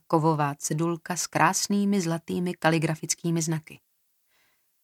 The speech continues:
Překročila sněhový val a vstoupila do silnice.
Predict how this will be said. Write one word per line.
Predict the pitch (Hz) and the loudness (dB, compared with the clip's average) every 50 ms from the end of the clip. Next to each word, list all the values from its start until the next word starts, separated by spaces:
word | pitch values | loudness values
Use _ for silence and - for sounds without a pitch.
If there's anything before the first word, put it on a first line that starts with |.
| _ _ _ | _ _ _
Překročila | - - 170 156 - 170 165 - - 175 165 165 | -4 -2 -2 2 2 2 2 2 2 2 4 6
sněhový | 156 - - 170 165 156 180 160 170 160 156 | 6 6 6 4 2 2 2 2 2 0 2
val | 139 151 151 156 170 190 196 - | 2 2 2 2 0 -2 -6 -6
a | - 160 | -6 -6
vstoupila | 151 - - - - 170 185 - - 196 202 196 | -2 0 0 2 2 0 -2 -2 -2 -2 -2 -2
do | 170 180 | -2 0
silnice. | 165 - - 165 156 135 131 151 - - - 110 | 0 0 0 0 -2 -2 -2 0 0 0 -2 -2